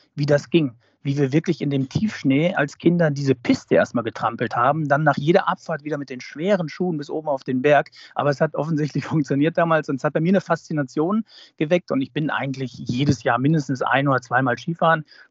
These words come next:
Durch Corona ging's jetzt im letzten Winter nicht. Umso mehr freue ich mich jetzt in den nächsten Tagen, äh, in den Nachtzug zu steigen Richtung Innsbruck und dann in eines der, äh, umliegenden Skigebiete. Also ich bin leidenschaftlicher Skifahrer und schaue auch wirklich sehr, sehr gerne Wintersport.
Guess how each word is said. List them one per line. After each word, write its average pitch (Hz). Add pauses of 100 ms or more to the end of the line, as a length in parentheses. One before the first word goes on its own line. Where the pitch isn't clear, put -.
Durch 175
Corona 185
ging's 170
jetzt 202
im 196
letzten 185
Winter 175
nicht. 165
Umso 156
mehr 147
freue 147
ich 147
mich 135
jetzt 143
in 139
den 135
nächsten 131
Tagen, 131 (180)
äh, 135
in 147
den 143
Nachtzug 156
zu 147
steigen 143
Richtung 139
Innsbruck 147
und 127
dann 135 (240)
in 135
eines 139
der, 131
äh, 127
umliegenden 151
Skigebiete. 135
Also 139
ich 143
bin 151
leidenschaftlicher 156
Skifahrer 170 (320)
und 147
schaue 180
auch -
wirklich 127
sehr, 147
sehr 123
gerne 110
Wintersport. -